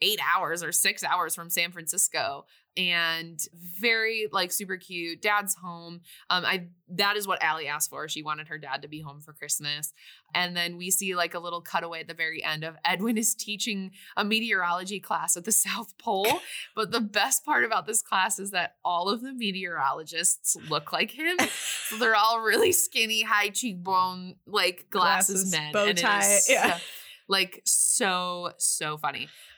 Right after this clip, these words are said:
Speaker 1: And that is the movie.
Speaker 2: Cute.
Speaker 1: I loved it. I loved it.
Speaker 2: No, I liked it too. I definitely thought it was really clever to have the, like, quote unquote villain be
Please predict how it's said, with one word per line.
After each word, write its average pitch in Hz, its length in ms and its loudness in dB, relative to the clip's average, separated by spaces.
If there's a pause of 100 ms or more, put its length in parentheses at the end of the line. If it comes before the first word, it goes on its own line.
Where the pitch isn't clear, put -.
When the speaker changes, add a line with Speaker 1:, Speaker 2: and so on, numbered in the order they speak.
(180)
Speaker 1:
And 165 800 -2 (120)
that 160 380 2
is 190 320 0
the 262 80 -8
movie. 311 380 -4 (380)
Speaker 2:
Cute. - 400 -10 (400)
Speaker 1:
I 254 160 4
loved 196 280 0
it. 143 240 -6
I 202 120 2
loved 147 220 -6
it. 98 140 -12 (360)
Speaker 2:
No, 381 120 8
I 233 180 6
liked 339 260 -2
it 277 120 -6
too. 226 280 0
I 220 160 4
definitely 294 360 -2
thought 269 180 0
it 233 40 -2
was 208 180 -4
really 202 320 -4
clever 170 680 -6
to 185 140 -4
have 170 600 -2 (320)
the, 180 300 -6
like, 170 320 -6
quote 226 180 0
unquote 190 320 -6
villain 196 800 -4 (380)
be 190 640 -2